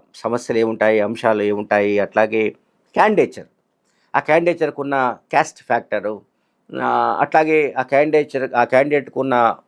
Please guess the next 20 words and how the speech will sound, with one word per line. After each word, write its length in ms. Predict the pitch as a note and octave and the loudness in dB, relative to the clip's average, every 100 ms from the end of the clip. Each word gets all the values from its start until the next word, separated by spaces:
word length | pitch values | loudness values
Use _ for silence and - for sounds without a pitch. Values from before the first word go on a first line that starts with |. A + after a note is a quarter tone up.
| _ _ | _ _
ప్రజా, 300 | A#2 A#2 C3 | 2 6 6
ప్రజల 360 | B2 - A#2 B2+ | 6 2 2 2
మద్దతు, 600 | G#2+ G#2+ A2 A2+ G#2+ G2+ _ _ _ _ - | 2 -2 -4 -4 -4 -10 _ _ _ _ 2
ఈ 160 | B3 D#4 | 6 6
ఫ్యాక్టర్స్ 600 | D#4 F#3+ A#3 - A3 A#3 | 6 0 0 -4 -6 -8
ఎక్కువగా 800 | E3+ E3+ - G3+ G#3 E3+ E3+ - _ - | -8 -4 0 2 6 6 4 -2 _ -4
గెలుపోటములను 640 | D#3 G3 - D#3+ D#3 D3 D3 | -2 -2 -2 0 0 -2 -6
ప్రభావితం 480 | G#2+ A2 B2 A2+ | -4 0 0 0
చేసే 280 | A2 A#2 A2+ | -4 -6 -4
అవకాశాలు 500 | F#2 F#2+ A2 G#2+ A2 | -4 2 0 2 0
ఉన్నాయి. 340 | G#2+ A2+ A#2+ B2+ _ _ - - | 2 0 -2 -4 _ _ -20 0
రేపు 160 | B2 G#2+ | 0 2
జూబ్లీ 260 | G#2 B2 | -6 0
హిల్స్ 180 | C#3 B2+ | 0 0
ఉప 140 | A#2 B2+ | -4 0
ఎన్నికల్లో 520 | A#2+ A#2 A#2 G#2+ G#2+ | 0 0 -2 2 2
కూడా 400 | G2+ G#2+ D3 F#3+ _ _ _ _ - | 0 0 2 0 _ _ _ _ -8
ఇటువంటి 600 | A#2 F#3 E3 F3 E3 C#3+ | 2 4 4 4 4 2
పరిస్థితి 440 | - C3+ - D3 | 0 -2 0 2
వస్తుందని, 640 | C3 - B2 B2 C#3 A#2 | 2 2 -2 0 0 -2